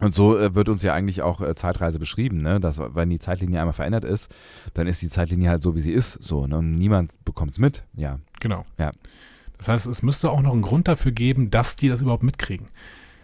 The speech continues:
Speaker 2: Und so spielt Rios das hier. Also das müsst ihr euch wirklich, ich finde diese Szene, die ist zwar sehr, sehr, sehr kurz und es ist nur Rios zu sehen, wie er sich selber anguckt,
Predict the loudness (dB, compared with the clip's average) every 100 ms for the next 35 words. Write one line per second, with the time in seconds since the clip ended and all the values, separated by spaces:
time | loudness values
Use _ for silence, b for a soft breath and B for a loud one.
0 | B B _ -2 4 4 4 4 4 4
1 | 2 0 0 -4 -6 -6 -4 -2 0 0
2 | 2 0 2 0 0 0 -2 -4 -6 0
3 | 2 2 0 0 2 2 2 0 -4 -2
4 | 0 2 2 4 4 4 2 4 4 4
5 | 2 -2 0 2 0 -2 2 4 6 6
6 | 4 4 0 2 4 2 2 2 2 2
7 | 0 -2 -4